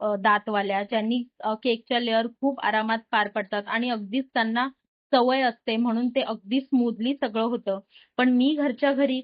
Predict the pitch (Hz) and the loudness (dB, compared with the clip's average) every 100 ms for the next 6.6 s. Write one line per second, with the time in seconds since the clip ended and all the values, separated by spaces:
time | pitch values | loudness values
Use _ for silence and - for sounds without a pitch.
0 | 262 226 254 262 262 254 254 _ - 254 | -2 -2 0 2 2 2 -2 _ -4 -4
1 | - 277 254 233 226 233 240 226 226 226 | -2 0 0 2 2 2 2 0 2 0
2 | 233 220 214 226 220 233 214 208 214 196 | 0 -2 -2 -4 -2 -2 0 -2 0 -2
3 | 208 196 190 190 - _ _ 196 202 240 | -2 -6 -4 -8 -10 _ _ -2 0 2
4 | 247 262 254 262 269 208 233 240 247 220 | 2 0 0 0 2 0 0 0 2 2
5 | 202 - - 240 233 247 247 269 247 247 | 0 -6 -4 -2 0 0 0 -2 -2 -4
6 | - 262 277 269 233 220 | -2 2 2 2 2 2